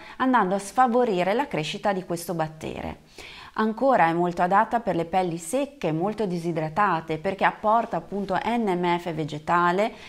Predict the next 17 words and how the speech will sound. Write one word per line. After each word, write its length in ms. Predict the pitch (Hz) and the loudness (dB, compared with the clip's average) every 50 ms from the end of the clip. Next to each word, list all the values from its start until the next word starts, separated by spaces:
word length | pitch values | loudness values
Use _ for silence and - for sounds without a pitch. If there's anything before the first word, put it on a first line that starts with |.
| - - - | -18 -14 -4
va 220 | - 196 214 214 | 2 4 6 6
a 60 | 220 | 4
portare 580 | 214 - 185 180 180 - 208 202 208 208 190 180 | 4 0 -4 -4 -2 2 4 4 4 4 4 0
questi 320 | - 185 175 175 - 180 | -2 -6 -8 -6 -6 -6
derivati 720 | 170 170 175 170 165 160 185 202 214 214 196 185 - 175 165 | -2 -2 -2 -2 -2 0 2 2 2 2 0 0 -4 -4 -2
dell'avena 640 | 156 156 151 156 160 156 170 175 180 190 208 220 214 | -2 -2 -2 -2 -2 0 0 2 2 2 2 0 0
che 80 | 214 196 | 0 -2
hanno 140 | 170 170 | -2 -2
un'azione 560 | 165 165 165 165 165 - - 208 196 196 170 170 - | -2 -2 -4 -4 -6 -6 -4 -2 -2 -2 -4 -6 -6
idratante 640 | 185 170 175 170 170 175 - 202 233 277 285 277 226 | -6 -4 -4 -4 -4 -2 -2 -2 0 0 -2 -2 -2
e 40 | |
molto 320 | 190 180 180 202 208 208 208 | -2 0 0 -2 -2 -2 -2
lenitiva 640 | 185 175 170 165 165 160 165 - 202 202 180 160 160 | -2 0 0 0 -2 -4 -4 -2 0 0 0 0 -2
nei 140 | 156 151 | -4 -6
confronti 480 | 156 165 160 156 156 160 165 160 156 156 | -6 -6 -6 -6 -6 -6 -6 -6 -6 -6
della 180 | 151 156 156 156 | -6 -4 -6 -6
pelle. 520 | 156 156 - - - - - - - - | -6 -8 -8 -8 -8 -10 -10 -10 -12 -14